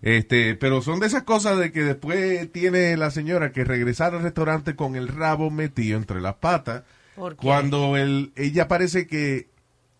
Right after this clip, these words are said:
Speaker 1: eh, termina de comer, se levanta y se va, el mesero ve un sobrecito arriba de la mesa y piensa que es la propinita.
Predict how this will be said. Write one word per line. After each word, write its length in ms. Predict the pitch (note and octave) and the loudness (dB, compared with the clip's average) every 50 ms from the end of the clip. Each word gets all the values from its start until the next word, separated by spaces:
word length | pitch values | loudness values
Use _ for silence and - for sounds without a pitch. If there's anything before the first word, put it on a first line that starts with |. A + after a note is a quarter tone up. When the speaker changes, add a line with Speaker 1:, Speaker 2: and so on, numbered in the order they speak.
| _ | _
Speaker 1:
eh, 420 | - A#2+ A#2 - C#3 B2 - - C#3 A2+ | -20 -20 -16 -16 -16 -14 -12 -12 -10 -2
termina 400 | - F3 C3+ D#3 F3+ F#3 G3 G3+ | 0 0 2 2 2 4 4 4
de 80 | G3+ F#3+ | 2 2
comer, 260 | G#3+ G#3 E3 D3 D3 | 2 2 2 2 2
se 140 | D3 D3+ C3+ | 2 2 4
levanta 320 | C3+ C#3 D#3+ F3 D#3+ F#3 | 4 4 4 2 2 0
y 20 | E3+ | 0
se 100 | F3+ F#3 | 2 4
va, 140 | D#3+ C3+ C#3 | 6 6 6
el 100 | D3 C3+ | 6 4
mesero 360 | B2+ A#2+ - C#3 C3 D3 D3 | 0 0 0 2 2 2 2
ve 60 | D3 | 2
un 80 | D#3 D3+ | 2 2
sobrecito 760 | - E3 D#3+ D#3 D#3 D3 - D3 C3 A2 - - G2 A2 A2 | 4 4 6 6 6 2 4 4 2 2 2 -2 -4 -4 -2
arriba 280 | F#2 G2 G2+ G#2+ A2 A#2+ | -2 -2 0 0 0 2
de 60 | B2+ | 2
la 80 | C3+ C3+ | 2 2
mesa 280 | C3 A2+ G#2 F#2+ C#3 | 2 0 0 0 0
y 60 | C#3 | -2
piensa 460 | C3 - A#2 A2+ A2 G#2+ G#2 B2 G#2 F#2+ | 0 0 0 0 0 0 0 -4 -4 -2
que 180 | G#2 G2+ G2+ | -2 -2 0
es 60 | G#2 | 0
la 100 | A2 G#2+ | 0 -2
propinita. 580 | G2+ A2+ G#2+ F#2 A#2+ B2 D#3+ G3+ E3 - F#2+ D#2 | -2 -2 -2 -2 -2 -2 -2 -4 -4 -6 -8 -8